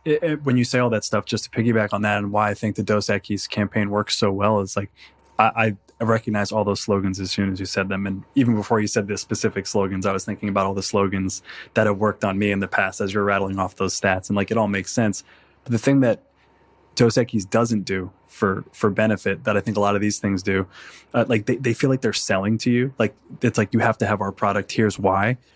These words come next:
With the Dos Equis thing, A, it's on brand for his character, but B, just from, like, a psychology standpoint, like, he's like, "Yeah, I don't always drink beer. You know, it's, it's all good. If you don't want to, you don't have to." Like, immediately, it just takes all the pressure out. And just from the jump of the log line,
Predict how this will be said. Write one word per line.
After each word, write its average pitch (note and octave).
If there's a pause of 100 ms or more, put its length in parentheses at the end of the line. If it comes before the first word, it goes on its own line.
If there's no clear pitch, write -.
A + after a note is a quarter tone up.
(220)
With A#2
the A#2+
Dos A#2
Equis A#2
thing, B2+ (260)
A, B2+
it's G#2+
on G#2
brand G2+
for -
his F#2+
character, A2
but G2
B, G#2+
just G#2
from, A2
like, G#2
a G2+
psychology G2+
standpoint, B2
like, G#2+ (300)
he's D#3
like, D#3
"Yeah, C3+
I C#3+
don't C3+
always G2
drink F#2+
beer. G2+
You D3+
know, C#3
it's, D3
it's C3+
all C#3+
good. G#2+
If -
you D#3
don't C#3+
want B2
to, B2+
you B2
don't A#2
have G2
to." A#2
Like, A2+
immediately, B2+
it G#2+
just -
takes A2+
all G#2
the G#2
pressure G#2
out. G2
And A2
just G#2
from G#2+
the G#2
jump G#2+
of G2+
the G#2+
log G2+
line, F#2+